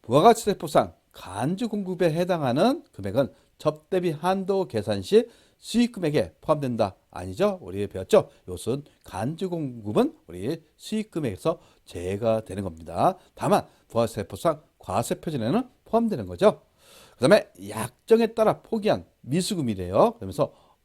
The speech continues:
업무 무관 이렇게 됐어요. 업무와 무관했을 경우 동포기 사유가 정당하지 않은 경우에 우리 접대를 본다. 이게 아니죠. 업무하고 관련 있을 때는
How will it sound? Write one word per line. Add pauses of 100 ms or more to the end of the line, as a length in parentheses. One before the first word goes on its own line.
(160)
업무
무관 (200)
이렇게
됐어요. (340)
업무와
무관했을
경우 (220)
동포기
사유가 (220)
정당하지
않은
경우에 (200)
우리 (260)
접대를
본다.
이게
아니죠.
업무하고
관련
있을
때는